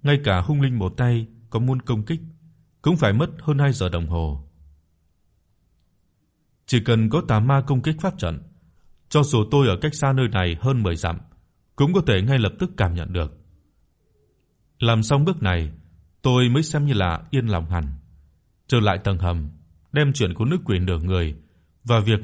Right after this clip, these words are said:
gia cố pháp trận nói lại cho nhóm Tần Đại Nguyệt. Sau đó, lần nữa rời khỏi biệt thự tư nhân,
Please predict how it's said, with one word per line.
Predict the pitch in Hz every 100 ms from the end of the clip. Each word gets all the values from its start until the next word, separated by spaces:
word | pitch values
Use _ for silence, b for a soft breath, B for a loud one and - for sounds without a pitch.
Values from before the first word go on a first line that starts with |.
| 107
gia | 104 139
cố | 139 131
pháp | 180 180
trận | 95 82 - _ -
nói | 113 156
lại | 143 87
cho | 127
nhóm | 123 160
Tần | 156 90
Đại | 80
Nguyệt. | 87 87 - - _ _ _ _ _ _ _ _ _ _
Sau | - 120 107
đó, | 104 160 - - _ _
lần | 123 117 110
nữa | 117 175
rời | 131 110
khỏi | 107 95
biệt | 95 98
thự | 92 -
tư | 135
nhân, | 135 127